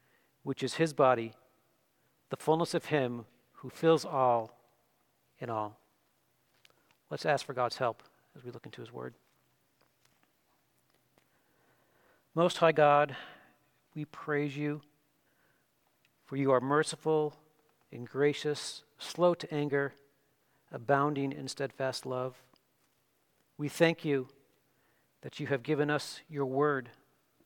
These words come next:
that your word is truth. We pray, Father, today that you would open our eyes, that we would behold wondrous things out of your law,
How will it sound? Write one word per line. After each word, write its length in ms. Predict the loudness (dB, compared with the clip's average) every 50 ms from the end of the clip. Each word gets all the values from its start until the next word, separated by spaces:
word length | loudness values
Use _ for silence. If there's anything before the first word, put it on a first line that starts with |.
| _ _ _ -20 -20 _ _ _ _ _ _ _
that 200 | -8 -8 -6 -4
your 120 | -4 -4 -2
word 320 | 0 2 2 2 0 -2 -4
is 360 | -6 -6 -6 -6 -8 -12 -14 -18 _ _
truth. 560 | -16 -12 -8 -6 -6 -6 -6 -8 -14 -16 -18 -20 _ _ _ _ _ _ _ _ _ _ _ _ _ _ _ _ _ _ _ _ _ _ _ _ _ _ _ _ _ _ _ _ _ _ _ _ _ _ _
We 120 | -8 -8
pray, 240 | 0 4 4 4 6
Father, 260 | 6 4 4 4 2
today 540 | -2 -2 2 4 6 6 6 6 4 0 -6 -14 _ _ _ _ _
that 180 | -10 -8 -4 -2
you 80 | 0 0
would 120 | 0 0 2
open 260 | 2 2 2 4 4
our 200 | 4 6 8 8
eyes, 480 | 8 8 6 4 2 -2 -8 -12 -14 -18 _ _ _ _ _ _ _ _ _ _ _ _ _ _ _ _ _ _ _ _ _ -8
that 100 | -6 -6
we 140 | -4 -2 -2
would 120 | -2 -2
behold 400 | -4 -8 -4 -2 0 0 0 0
wondrous 520 | -2 -2 -2 -2 -2 -2 -4 -6 -6 -6 -8
things 580 | -8 -8 -8 -8 -8 -10 -12 -12 -14 -16 -18 _ _ _ _ _ _ _ _ _ _ _ _ _ _ _ _ _ -6
out 160 | -4 -2 -2
of 80 | -2 -2
your 140 | -2 -2
law, 340 | 0 2 2 2 2 0 -4